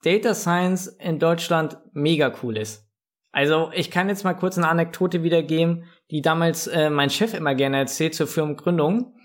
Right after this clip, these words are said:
Und zwar war das auch ein Business-Wettbewerb im Bereich K I von einem Maschinenbauer.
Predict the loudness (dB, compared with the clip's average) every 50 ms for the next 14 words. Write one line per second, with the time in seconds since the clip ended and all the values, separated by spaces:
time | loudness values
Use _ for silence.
0 | _ _ _ -6 -4 -4 -2 0 2 2 2 4 2 2 4 2 0 0 -2 -2
1 | 0 0 0 0 -2 -2 0 0 0 0 0 0 0 -2 0 0 -2 -2 -2 -2
2 | -4 -4 -4 -4 -4 0 2 2 2 0 -2 -4 -4 -2 0 0 -2 -2 -4 -4
3 | -4 -2 0 0 0 -2 -4 -6 -16 -20 _ _ -6 -4 -2 -2 0 2 0 0
4 | 0 -2 0 2 2 2 4 2 2 4 4 2 0 -2 -6 -14